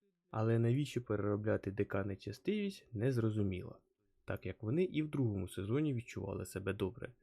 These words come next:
правда не в шкоді в одну ціль. Набір підземель третього сезону.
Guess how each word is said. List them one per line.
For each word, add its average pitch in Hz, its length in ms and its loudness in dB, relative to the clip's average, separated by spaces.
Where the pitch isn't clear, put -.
правда 151 340 2
не 113 120 2
в 98 60 -4
шкоді 110 340 0
в 101 80 0
одну 95 260 -2
ціль. 90 320 -8
Набір 117 340 4
підземель 107 500 2
третього 101 420 4
сезону. 98 480 -2